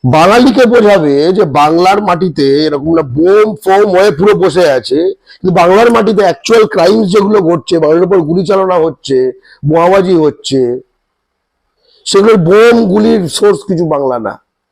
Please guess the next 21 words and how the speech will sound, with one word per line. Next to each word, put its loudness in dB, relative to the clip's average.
যে 0
বা-, 2
মারছে 2
ছুটছে -2
তারাও 0
বাঙালি 2
না, -4
যেখান 0
থেকে 2
আনছে 0
সেটা 0
বাংলা 2
না। -4
আবার -2
দেখবেন 2
কিন্তু -6
সেই 0
জায়গাটাকে 0
চেপে -2
দেওয়া -4
সারাক্ষণ। -14